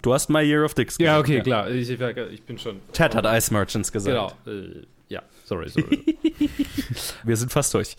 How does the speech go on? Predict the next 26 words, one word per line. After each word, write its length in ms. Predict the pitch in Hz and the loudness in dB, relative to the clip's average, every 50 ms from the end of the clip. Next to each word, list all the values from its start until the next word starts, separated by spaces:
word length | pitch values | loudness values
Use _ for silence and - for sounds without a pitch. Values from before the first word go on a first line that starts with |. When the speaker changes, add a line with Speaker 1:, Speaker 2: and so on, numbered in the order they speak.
| - 131 | 0 2
Speaker 2:
Ja. 240 | 131 127 117 123 113 - - | 4 4 4 2 0 0 2
Speaker 1:
Ähm, 500 | 135 135 139 139 139 135 135 143 123 113 - - - - - - 156 - 123 156 170 | 4 4 6 6 6 4 4 2 2 0 -2 -4 -6 -4 -4 -4 -2 0 2 2 2
<laughs> 580 | - - - - - - - - - - - | 0 -2 -8 -10 -16 -20 -20 -20 -20 -14 0
ja, 320 | - 156 143 117 101 110 101 | 4 4 6 6 4 0 2
das 260 | - 143 143 139 139 - | 2 4 4 4 4 2
sind 200 | 113 98 - - | 2 0 0 0
die 140 | 156 - | 0 0
Animationskurzfilme. 1120 | 120 - 160 127 107 120 113 - - 113 110 117 - - - 135 131 - - 151 160 165 165 | 2 2 2 2 2 0 -2 -2 0 0 0 0 0 0 -2 -2 -2 0 0 2 2 2 2
Kommen 280 | 165 165 175 214 202 185 | 4 4 4 6 6 6
wir 160 | 190 208 180 | 4 4 4
zu 120 | - 175 | 2 2
den 200 | 170 180 185 180 | 2 2 2 4
Live-Action-Kurzfilmen, 1200 | 170 165 175 180 175 175 170 170 - - 165 151 - 151 139 - - - 131 127 117 113 110 110 107 | 4 4 4 4 4 2 0 0 0 -2 0 2 2 2 2 0 0 0 2 2 4 4 2 2 0
zu 160 | - - 117 | 0 -2 -2
den 240 | 110 113 117 113 113 | 0 2 0 0 0
Kurzspielfilmen. 1080 | 104 131 127 127 - - - - - _ 147 165 175 160 - - 113 107 113 127 147 151 - - - - - - | 0 0 -2 -2 -4 -8 -8 -10 -10 _ 0 0 0 0 2 0 0 2 2 2 0 0 -4 -6 -16 -16 -16 -8
Es 240 | - - 127 - - | -4 -2 0 0 2
sind 320 | 139 135 139 131 - - _ | 0 0 0 -2 -6 -8 _
nomini-, 680 | - 113 113 113 117 127 143 143 139 139 143 139 139 - - | 0 2 2 4 4 4 2 2 2 2 2 2 0 -2 -2
nominiert 480 | 123 127 135 147 151 131 107 98 - - | 0 2 2 2 4 2 2 0 -2 -2
An 120 | - 127 131 - | 0 0 0 0
Irish 460 | - 120 127 143 139 143 139 - - - | 2 2 4 4 4 2 2 0 -2 0
Goodbye, 640 | - 135 107 - - 117 110 101 95 95 117 160 175 - - - - - - - - _ _ _ | 0 -2 0 2 4 4 4 4 4 2 2 0 0 -4 -14 -20 -20 -20 -20 -20 -20 _ _ _
eine 200 | 117 120 123 120 | 2 2 2 2
irische 440 | - 123 127 139 139 151 - - 131 | 2 0 0 2 2 -2 -2 -4 -12
Komödie 640 | - - 131 113 101 95 101 101 107 123 139 147 | -2 0 2 2 4 4 2 2 2 2 2 0